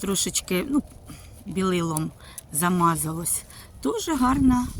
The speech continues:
гілочка росте, бачите? Так. Так.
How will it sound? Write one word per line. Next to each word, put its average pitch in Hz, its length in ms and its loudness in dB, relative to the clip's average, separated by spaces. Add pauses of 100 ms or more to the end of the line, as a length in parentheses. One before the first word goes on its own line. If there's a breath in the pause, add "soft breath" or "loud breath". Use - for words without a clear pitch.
(600 loud breath)
гілочка 220 600 0
росте, 190 560 -2
бачите? 190 560 -6 (1080)
Так. 170 360 -6 (2250 loud breath)
Так. 165 720 -6